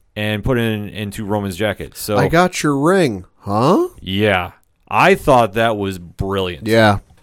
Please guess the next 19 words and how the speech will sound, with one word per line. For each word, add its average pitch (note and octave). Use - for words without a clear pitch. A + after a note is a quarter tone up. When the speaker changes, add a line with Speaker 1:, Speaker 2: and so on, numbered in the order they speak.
Speaker 1:
I G#2
really G#2
did. F#2+
And A#2+
there D3+
is F#3+
no D#3+
way F#3+
<laughs> -
they're A#2+
bringing C3+
Black G#2+
Mask G2+
back. E2+
Speaker 2:
No, A#2
you A#2+
saw C#3
body A#2+
parts. G2+